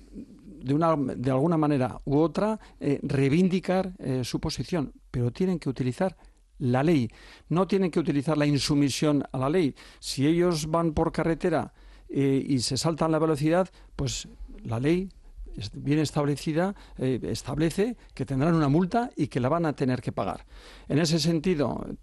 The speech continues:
quiero también comunicar que, eh, cabe el recurso, que es lo que han hecho, han recurrido al gobierno vasco y nosotros resolveremos,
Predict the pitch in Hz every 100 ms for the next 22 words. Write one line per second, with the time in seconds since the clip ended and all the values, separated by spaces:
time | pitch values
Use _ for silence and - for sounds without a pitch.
0 | - 135 123 123 131 123 131 139 135 175
1 | 139 - - - - - 160 151 - -
2 | 120 113 113 113 135 - - 131 127 135
3 | 143 196 196 - 247 277 - - 113 120
4 | 143 151 180 - 220 240 - 160 165 160
5 | 131 135 139 175 120 - - - 117 107
6 | 135 139 151 170 - 220 226 - 127 110
7 | 131 160 196 - - - - 143 127 123
8 | 113 113 151 202 196